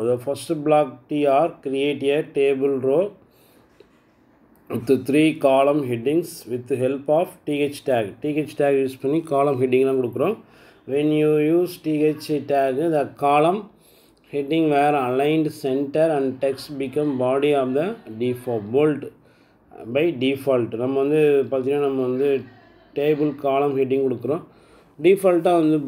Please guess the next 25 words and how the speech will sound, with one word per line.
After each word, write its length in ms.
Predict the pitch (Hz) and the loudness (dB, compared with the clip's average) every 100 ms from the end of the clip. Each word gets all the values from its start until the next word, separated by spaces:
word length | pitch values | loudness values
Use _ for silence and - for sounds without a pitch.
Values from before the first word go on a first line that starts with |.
| 127 | 4
bold 320 | 151 170 151 143 | 6 8 6 2
லெட்டர்ஸில் 460 | 123 143 135 131 | 0 -2 -4 -4
இருக்கும். 280 | 113 101 113 113 | -4 -4 -8 -2
போல்டுனா 400 | 143 143 143 147 135 | -2 0 0 0 0
வந்து 240 | 127 151 196 - - - | 2 2 0 -4 -18 -12
திக்காக 480 | 139 127 151 135 120 110 | -12 -2 2 2 2 0
block 320 | 127 139 135 | 2 2 2
லெட்டர்ஸில் 400 | 123 131 127 127 | 0 -2 -4 -4
இருக்கும். 220 | 110 117 120 | -4 -2 -2
பாரு, 140 | 117 117 | -2 -2
book, 400 | 135 - - 160 143 127 | -4 -4 -2 4 4 4
author, 400 | 139 - 151 139 - 120 | 0 -2 -2 -2 -6 -4
publish, 340 | 117 127 123 | -2 -4 -2
இது 100 | 120 123 | -4 -2
மூணு 120 | 143 135 | 0 2
பதில் 220 | 131 131 135 - _ _ _ - | 2 2 -2 -12 _ _ _ -6
block 360 | 127 139 139 147 | 2 2 2 0
லெட்டர்ஸில் 440 | 120 139 - 131 | -2 -4 -4 -4
இருக்குது. 260 | 123 123 135 | -4 -2 -2
அப்போ 120 | 123 127 | 0 0
அது 100 | 123 | 2
வந்து 140 | 131 131 120 | 2 2 2
போல்டில் 420 | 135 135 127 127 | 4 4 2 2
இருக்கும் 280 | 117 110 107 98 85 123 | 2 -2 -8 -10 -12 -4
Default, 420 | 127 123 117 | -4 -4 -8